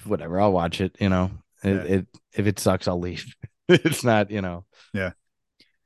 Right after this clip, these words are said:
Speaker 2: Um, was that, what else you got? News? Anything?
Speaker 1: That, that's it, really. I finished Picard, but that's it.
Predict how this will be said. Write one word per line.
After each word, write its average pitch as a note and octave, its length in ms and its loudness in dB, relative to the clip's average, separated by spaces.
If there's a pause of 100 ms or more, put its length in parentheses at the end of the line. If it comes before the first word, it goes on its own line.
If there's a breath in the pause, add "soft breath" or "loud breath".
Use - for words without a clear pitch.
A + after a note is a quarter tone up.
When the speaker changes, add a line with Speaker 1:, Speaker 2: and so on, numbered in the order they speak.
(320)
Speaker 2:
Um, A2+ 640 -2 (1200)
was A#2 100 -2
that, B2 240 2
what A#2+ 140 4
else A2 100 0
you A2+ 60 -2
got? G#2 240 0
News? G#2 360 -6 (240)
Anything? A2 360 -4
Speaker 1:
That, D3 200 4
that's G#2 280 4
it, F#2+ 180 4
really. F#2+ 340 4 (140)
I G2+ 60 -2
finished G#2 320 2
Picard, F#2+ 440 -2
but E2 200 -6 (260)
that's F2 220 -8
it. E2+ 140 -6